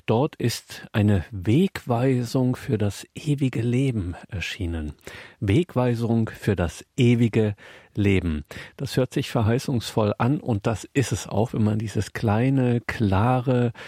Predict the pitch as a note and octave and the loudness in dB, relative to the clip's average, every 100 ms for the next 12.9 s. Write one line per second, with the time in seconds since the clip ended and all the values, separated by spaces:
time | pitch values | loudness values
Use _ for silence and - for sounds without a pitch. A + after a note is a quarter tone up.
0 | - - - C3+ - A2 - A2 A#2+ - | -20 -2 2 2 2 -2 0 0 0 -2
1 | - A#2 G#2+ - G2 - A2 G2+ G2+ A2 | 0 0 0 2 2 2 0 0 2 2
2 | A2+ B2 - A2 - - - - - A#2+ | 2 0 0 -2 -2 -6 -4 -6 -4 -2
3 | A#2 A#2 - A2+ G#2+ B2 A2 C3 - A2+ | 0 0 2 2 2 0 0 -2 0 0
4 | G2 F#2+ G#2+ G#2+ G2+ - - G2+ - A2 | 2 2 4 2 -2 -4 0 0 2 2
5 | G#2+ A2 A2 A2+ G#2+ - G2+ G2+ G#2+ G#2 | 2 0 0 0 -2 -2 2 2 4 2
6 | G#2 A2 G#2+ A2+ - G#2 G#2 - - - | 2 2 0 0 0 0 0 -8 -16 -16
7 | - - F#2+ A2 - A#2 C#3+ C#3 C3+ B2 | -16 -4 -4 -4 -2 0 2 4 4 2
8 | G#2+ - A2 A2+ A2 G#2+ F#2+ A2+ A#2 G#2 | 0 0 0 0 0 0 0 0 0 2
9 | G2+ G#2+ G#2+ - G#2+ G#2 A2+ - A2+ G#2 | 2 2 0 -2 0 2 0 0 0 2
10 | F#2+ G#2 G#2+ - G2+ F#2+ - G#2 G#2 G#2 | 4 2 2 0 -2 -2 0 0 2 -2
11 | - G#2 F#2+ - - F#2+ G2 F#2+ F#2+ - | 0 0 0 -2 0 0 2 2 2 -2
12 | - G2+ F#2 G2+ C3+ B2+ A#2+ A2+ | -8 -4 0 2 4 4 4 2